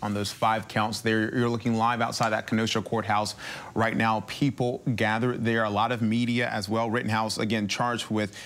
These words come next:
shooting and killing two protesters and wounding a third man with that A R fifteen in Kenosha back in August twenty twenty. He was seventeen at the time. His attorneys claiming that he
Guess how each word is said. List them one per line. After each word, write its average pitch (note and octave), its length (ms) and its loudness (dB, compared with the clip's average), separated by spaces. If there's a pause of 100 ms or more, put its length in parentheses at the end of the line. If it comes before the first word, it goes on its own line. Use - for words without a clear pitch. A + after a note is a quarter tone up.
shooting C#3+ 400 0
and A#2 60 -2
killing A2+ 320 -2
two F3 300 0
protesters G#2 680 -2
and G#2 300 0
wounding C3 420 0
a G#2+ 140 -2
third A#2+ 340 -2
man A#2 240 0
with G#2+ 140 -2
that G2 260 -2
A B2 140 2
R B2+ 160 0
fifteen A2 580 -2
in C3 160 0
Kenosha G#2+ 600 0 (300)
back G2 220 -2
in G#2 80 0
August A2 640 0
twenty G2+ 260 0
twenty. B2 240 0
He A2+ 80 2
was G2+ 140 -2
seventeen D3+ 680 0
at A2+ 100 -4
the G#2+ 60 -2
time. G#2+ 460 0 (340)
His A#2 120 0
attorneys B2 360 0
claiming A2+ 520 0
that G#2+ 240 -2
he A2+ 180 -2